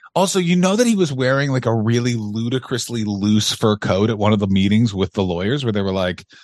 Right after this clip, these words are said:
um, "So we have you dead to rights on releasing something that was not, um, with consent to release in a state that is not a one-party consent state. So you could probably do federal time in terms of," uh, and then he's just like, "Yo, yo, yo, yo,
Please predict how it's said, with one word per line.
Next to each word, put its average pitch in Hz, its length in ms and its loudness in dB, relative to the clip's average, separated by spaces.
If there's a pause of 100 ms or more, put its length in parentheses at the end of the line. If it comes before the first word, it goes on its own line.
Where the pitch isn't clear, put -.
(400)
um, 95 580 0
"So - 160 -4
we 220 260 0
have 151 200 0
you 117 140 0
dead 101 260 -4
to 101 100 -8
rights 92 360 -6
on 95 120 -4
releasing 95 540 -4
something 90 600 -4
that 90 220 -4
was 92 240 -4
not, 92 520 -2 (440)
um, 85 540 2
with 110 180 0
consent 92 420 -2
to - 100 -8
release 90 360 -2
in 95 140 -2
a 90 80 0
state 95 400 -2
that 90 140 0
is 90 160 0
not 85 180 2
a 85 80 0
one-party 85 540 -2
consent 82 420 -4
state. 82 300 -4
So 101 100 -2
you 104 80 4
could - 160 -2
probably 85 320 -4
do 90 140 -4
federal 85 420 -4
time 87 400 0 (400)
in 95 180 -2
terms 85 460 -2
of," 85 420 -6
uh, 85 220 -2
and 104 140 2
then 110 80 6
he's 113 160 4
just 95 120 -6
like, 98 200 -4
"Yo, 135 240 0
yo, 123 160 4
yo, 104 180 2
yo, 92 360 0